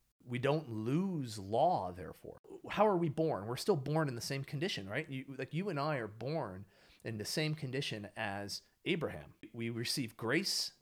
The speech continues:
immediately at our baptism, and we s-, and we're receiving grace throughout our sacramental lives and through, through the l-,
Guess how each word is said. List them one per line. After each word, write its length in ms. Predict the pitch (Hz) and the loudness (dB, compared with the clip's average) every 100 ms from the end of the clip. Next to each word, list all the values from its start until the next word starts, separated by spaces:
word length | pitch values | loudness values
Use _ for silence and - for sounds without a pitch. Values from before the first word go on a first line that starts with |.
| _ - | _ -6
immediately 520 | 120 110 104 90 101 | -4 -4 -4 -6 -6
at 60 | |
our 80 | 87 | -6
baptism, 580 | 85 76 - 85 117 196 - _ _ _ _ _ - | -6 -10 -10 -12 -10 -12 -14 _ _ _ _ _ -8
and 80 | 104 | -6
we 80 | 107 | -6
s-, 180 | - - | -6 -6
and 100 | 120 | -2
we're 120 | 117 | -2
receiving 420 | 107 - 160 131 | -2 -2 -2 -2
grace 280 | 123 113 113 | 0 0 0
throughout 280 | 110 107 113 | -2 0 0
our 80 | 110 | 0
sacramental 540 | 107 98 95 90 80 | -4 -6 -6 -6 -8
lives 500 | 76 80 104 135 - - | -10 -12 -12 -12 -16 -14
and 140 | 113 | -12
through, 280 | 90 95 82 - | -8 -6 -6 -8
through 100 | 92 | -10
the 80 | 90 | -8
l-, 160 | 90 | -8